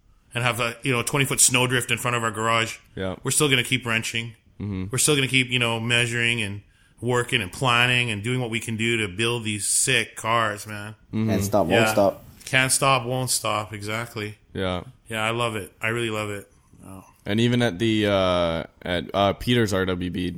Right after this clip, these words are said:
Speaker 2: uh, number ten or whatever, like you were saying, Sid, if it had been pushed a week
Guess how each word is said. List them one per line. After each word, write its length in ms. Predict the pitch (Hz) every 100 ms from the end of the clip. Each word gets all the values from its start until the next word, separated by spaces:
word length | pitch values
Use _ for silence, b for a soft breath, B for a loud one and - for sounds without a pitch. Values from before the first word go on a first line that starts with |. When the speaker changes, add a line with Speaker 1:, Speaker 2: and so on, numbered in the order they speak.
| 82
Speaker 2:
uh, 240 | - 65 90
number 220 | 90 87
ten 280 | 90 92 92
or 60 | 92
whatever, 340 | 87 87 87 b b b b _ _ -
like 180 | 113
you 80 | 98
were 80 | 113
saying, 340 | 107 113 117 110
Sid, 200 | 101 92
if 100 | 92
it 100 | 101
had 160 | 110
been 140 | 101 95
pushed 400 | - 120 110 -
a 60 |
week 600 | 92 98 98 87 - -